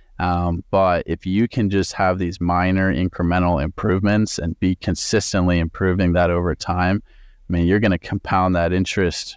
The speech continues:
for your own benefit. And like you said, if, if you actually give your body a fighting chance by getting some restorative sleep for the first time,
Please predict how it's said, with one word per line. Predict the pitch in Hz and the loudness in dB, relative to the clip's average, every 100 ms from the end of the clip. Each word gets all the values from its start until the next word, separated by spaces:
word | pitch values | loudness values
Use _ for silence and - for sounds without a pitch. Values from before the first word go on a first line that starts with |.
| - | -20
for | - 98 92 87 | -6 0 0 0
your | 82 85 87 | 0 0 2
own | 107 | 2
benefit. | 101 85 87 - 90 - - - - | 2 0 -2 -2 -2 -4 -14 -20 -8
And | 85 87 85 85 87 | -2 0 0 0 0
like | 98 92 | 0 0
you | - | -4
said, | - 95 90 | 0 0 0
if, | - | -4
if | - - | -8 0
you | 117 | 2
actually | 85 95 - 117 | 2 0 -2 -2
give | 110 110 | 0 0
your | 107 | 0
body | 104 104 107 | 2 2 2
a | 92 | -2
fighting | - 95 92 82 | 0 0 0 -2
chance | - 92 95 113 - - - - | -2 0 0 -2 -6 -16 -12 -4
by | 85 82 87 101 - - - | 0 2 0 -2 -8 -20 -4
getting | 98 92 95 | 0 2 2
some | - 101 98 | 0 0 2
restorative | 95 - - 107 98 | 0 0 0 2 0
sleep | - - 98 117 - | -2 0 2 2 0
for | - 95 | -2 -2
the | 95 | -2
first | 107 101 - | 0 -2 0
time, | 110 110 113 | 0 0 -2